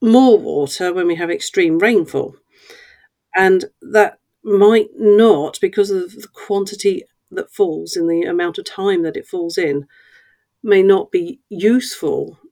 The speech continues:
to us for reintroducing the water where it's lost. It might well run off. It can't be captured and caught. The infrastructure isn't built for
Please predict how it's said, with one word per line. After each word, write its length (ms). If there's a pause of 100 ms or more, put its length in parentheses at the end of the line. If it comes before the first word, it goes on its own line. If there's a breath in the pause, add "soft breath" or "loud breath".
(120)
to 280
us 360
for 360 (840)
reintroducing 720
the 80
water 340
where 240
it's 180
lost. 560
It 160 (100)
might 220
well 300
run 280
off. 200
It 140
can't 240
be 120
captured 540
and 140
caught. 460 (840 loud breath)
The 180
infrastructure 880
isn't 340
built 340
for 340